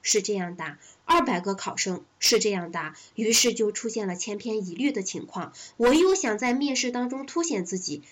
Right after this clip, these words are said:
又想去取得一个非常好的成绩，那就是不可能的了。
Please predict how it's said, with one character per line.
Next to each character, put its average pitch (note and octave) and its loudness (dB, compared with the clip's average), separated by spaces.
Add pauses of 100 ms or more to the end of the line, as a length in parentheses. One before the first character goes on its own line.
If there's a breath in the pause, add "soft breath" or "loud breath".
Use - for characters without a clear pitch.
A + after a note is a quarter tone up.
(120)
又 E4+ 4
想 G#3+ 0
去 B3 -4
取 - -8
得 F#3+ -2
一 G3+ 0
个 A#3 -2
非 C#4 -4
常 A3 -8
好 D3+ -10
的 E3+ -8
成 - -6
绩， A#3 -4 (180 loud breath)
那 A3 0
就 F#3+ 0
是 F3+ 0
不 F#3+ -10
可 F#3 -8
能 E3+ -10
的 F3 -4
了。 D3+ -10